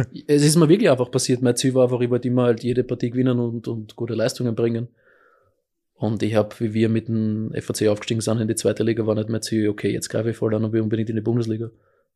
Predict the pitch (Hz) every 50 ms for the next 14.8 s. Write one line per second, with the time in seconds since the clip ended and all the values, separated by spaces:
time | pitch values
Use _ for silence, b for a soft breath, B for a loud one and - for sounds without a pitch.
0 | _ _ _ _ 117 110 110 107 110 107 104 113 110 107 110 107 107 113 107 110
1 | 113 104 - 117 - - - - - 117 113 110 113 113 107 - - _ _ _
2 | _ - 202 98 - - 120 110 - - - 107 101 - - - 127 123 127 B
3 | B B B B B B - 123 113 117 120 113 117 110 123 120 123 120 - 127
4 | 123 127 135 139 - b b b b b b b - 123 - 123 117 120 110 117
5 | 139 - - 131 117 110 110 113 113 110 113 117 110 110 110 104 - - - -
6 | _ _ _ _ _ _ _ _ - 139 139 135 - _ - - - - 113 110
7 | - 117 117 117 127 127 127 - 120 113 117 120 - - - - 117 120 113 123
8 | 120 113 123 127 131 123 120 120 113 113 - 147 - - 135 135 131 123 - -
9 | _ _ _ _ _ _ _ _ _ _ _ _ _ _ _ _ _ _ _ _
10 | _ _ _ _ _ _ _ _ _ _ _ _ _ _ - 123 120 - - -
11 | - 117 110 101 123 - - - 120 - - 160 - - - _ _ _ _ _
12 | _ _ _ _ _ _ _ _ _ _ _ _ _ _ _ _ _ _ _ -
13 | - 120 113 - - - 131 135 139 127 123 123 135 - - - - - 151 135
14 | 139 135 123 123 123 123 120 120 - - 123 - - 139 156 -